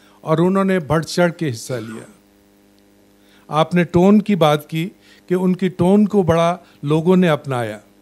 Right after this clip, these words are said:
लेकिन चाशनी ज़रूर मोहम्मद अली साहब की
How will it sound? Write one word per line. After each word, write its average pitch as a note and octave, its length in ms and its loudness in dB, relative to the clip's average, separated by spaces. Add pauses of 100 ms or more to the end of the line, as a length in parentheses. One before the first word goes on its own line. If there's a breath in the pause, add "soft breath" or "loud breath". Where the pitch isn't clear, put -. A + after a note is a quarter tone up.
(560 soft breath)
लेकिन G#3 580 0 (500)
चाशनी F#3+ 680 4
ज़रूर D3+ 560 0
मोहम्मद C3+ 400 -2
अली B2+ 180 -4
साहब A#2+ 320 -8
की A2+ 280 -12